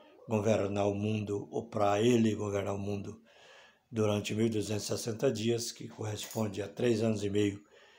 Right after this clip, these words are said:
de grande tribulação. Eu quero, é, falar um pouco sobre a grande tribulação hoje. A grande tribulação, ela é certa, ela virá,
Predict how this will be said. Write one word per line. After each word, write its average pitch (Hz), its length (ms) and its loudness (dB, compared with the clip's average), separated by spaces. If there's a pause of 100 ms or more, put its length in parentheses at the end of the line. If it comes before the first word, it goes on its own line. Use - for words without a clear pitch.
(260)
de 113 120 0
grande 101 280 2
tribulação. 90 580 -4 (720)
Eu 135 160 2
quero, 135 580 10 (1600)
é, 117 300 -2
falar 151 260 6
um 139 140 2
pouco 127 340 -2
sobre 117 260 -4
a 113 60 2
grande 107 300 -2
tribulação 98 640 -8 (840)
hoje. - 520 -2 (960)
A - 80 0
grande 156 300 4
tribulação, 123 680 0
ela 113 160 4
é 113 480 2 (520)
certa, - 680 4 (340)
ela 120 220 4
virá, 117 580 8